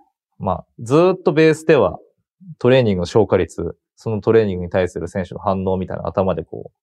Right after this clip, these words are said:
考えながら見つつ、いつ飛んでくるかわからない、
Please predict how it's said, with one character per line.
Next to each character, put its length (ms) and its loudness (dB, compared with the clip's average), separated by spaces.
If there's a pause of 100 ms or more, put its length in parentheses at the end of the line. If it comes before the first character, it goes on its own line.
(140)
考 320 0
え 60 4
な 100 2
が 100 0
ら 60 -6
見 120 -8
つ 120 -20
つ、 320 0 (1080)
い 120 -2
つ 200 -2
飛 140 0
ん 60 -2
で 80 0
く 100 0
る 80 2
か 80 -2
わ 80 0
か 100 -2
ら 100 0
な 120 -6
い、 140 -12